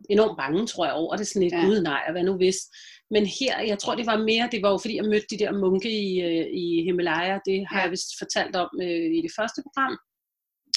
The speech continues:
Speaker 1: Øh, så det var ligesom bare et virkelig kald, der kom indefra. Så jeg tror ikke, jeg satte ord på det, eller tænkte, det, det var den eneste vej at
Speaker 2: Mm.
Speaker 1: gå. Og nu har jeg faktisk en anden vej at gå,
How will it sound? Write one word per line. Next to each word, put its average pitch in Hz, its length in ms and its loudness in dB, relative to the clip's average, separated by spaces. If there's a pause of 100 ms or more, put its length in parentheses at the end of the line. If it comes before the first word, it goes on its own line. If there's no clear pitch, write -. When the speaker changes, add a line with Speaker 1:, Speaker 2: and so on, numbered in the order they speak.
(140)
Speaker 1:
Øh, 180 300 4 (420)
så - 120 -6
det 233 100 2
var 247 60 4
ligesom 262 300 4
bare 202 260 4
et 202 160 -2
virkelig 254 340 2
kald, 226 220 2
der 214 60 -4
kom - 280 -2
indefra. 214 560 2
Så - 160 -4
jeg 196 120 0
tror - 120 -2
ikke, 302 140 -2
jeg - 100 -2 (180)
satte 170 180 2
ord 180 240 -2
på 214 80 0
det, 190 80 -2
eller 196 160 0 (100)
tænkte, 208 280 0
det, 185 160 -10
det 208 100 0
var 165 120 2
den 170 120 2
eneste 233 400 4
vej - 140 0
at 196 60 -4
Speaker 2:
Mm. 196 100 -2
Speaker 1:
gå. 240 240 0 (600)
Og 202 80 4
nu 262 180 6
har 247 160 4
jeg 185 100 0
faktisk 190 460 0
en 175 300 4
anden 277 260 8
vej 285 160 6
at - 100 -4
gå, 214 240 -2